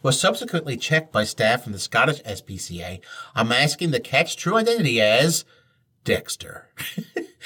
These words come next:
It's also emerged that he'd been living as a stray around Peterhead Prison in Aberdeenshire in recent years. Dexter had even earned the nickname One-Eyed Joe from the prison staff, who kept him fed and watered, which kind of explains a lot.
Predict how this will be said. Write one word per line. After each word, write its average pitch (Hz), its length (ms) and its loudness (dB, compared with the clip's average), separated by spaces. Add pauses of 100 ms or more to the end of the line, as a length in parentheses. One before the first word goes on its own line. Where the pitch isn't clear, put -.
(260)
It's 208 140 2
also 254 260 6
emerged 175 360 6
that 196 100 2
he'd 143 100 2
been 131 180 -4
living 147 320 2
as 123 160 4
a 110 60 -6
stray 135 400 2
around 110 460 4
Peterhead 120 440 2
Prison 110 460 0
in 101 80 -4
Aberdeenshire 104 920 0 (260)
in 107 140 -2
recent 95 340 -6
years. 175 320 2
Dexter 139 380 -2
had 110 160 -2
even 151 680 0
earned 147 260 2
the 160 60 0
nickname 120 480 0
One-Eyed 120 460 2
Joe 151 260 4
from 120 140 -4
the 104 80 0
prison 208 300 0
staff, 101 380 0 (320)
who 123 120 -4
kept 175 340 -2
him 104 140 -4
fed 135 420 0
and 110 260 -2
watered, 104 460 2
which 95 240 -10
kind 107 240 2
of 87 80 -4
explains 90 540 -8
a - 20 -10
lot. 120 320 4